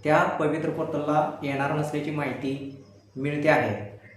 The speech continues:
याच्यामध्ये ज्या जिल्हा परिषदच्या जा-, जा-, ज्या जागा आहेत, त्या एकही जिल्हा परिषद पवित्र पोर्टलवरती येणार नसल्याची माहिती मिळते आहे. आता याच्यामध्ये या ज्या जागा आहेत, त्या जागा पवित्र पोर्टलवरती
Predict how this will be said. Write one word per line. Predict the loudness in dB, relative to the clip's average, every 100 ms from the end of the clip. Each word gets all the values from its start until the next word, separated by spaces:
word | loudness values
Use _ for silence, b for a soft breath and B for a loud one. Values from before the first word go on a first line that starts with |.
| -2
याच्यामध्ये | 2 2 2 2 2 0 0
ज्या | 6 6
जिल्हा | 6 4 4
परिषदच्या | 2 0 -2 0 2
जा-, | 2 4
जा-, | 6 4 2 -2
ज्या | 0
जागा | 4 4 4
आहेत, | 0 -4 -6 -12 -20 -20 b b b
त्या | 2 6 6 4 -2 -10 -2
एकही | 0 2 2 0
जिल्हा | 2 2
परिषद | 2 0 -2 -4 0
पवित्र | 0 0 0
पोर्टलवरती | -2 0 0 0 0 0 0 -6 -14 -10 -4
येणार | 0 2 0
नसल्याची | -2 -4 -6 -4 -2
माहिती | -2 -2 -4
मिळते | -4 -2 0
आहे. | 0 0 -4 -10 B B B B -4
आता | 2 6 6 6 2 2
याच्यामध्ये | 4 4 2 4 4 2 0 -6
या | -2 6 8
ज्या | 8
जागा | 6 4 4
आहेत, | 2 -2 -4 -10 -16 -2
त्या | 4 4
जागा | 6 4 4 2 2
पवित्र | 0 0 0
पोर्टलवरती | -2 -2 0 0 0 0 0 -2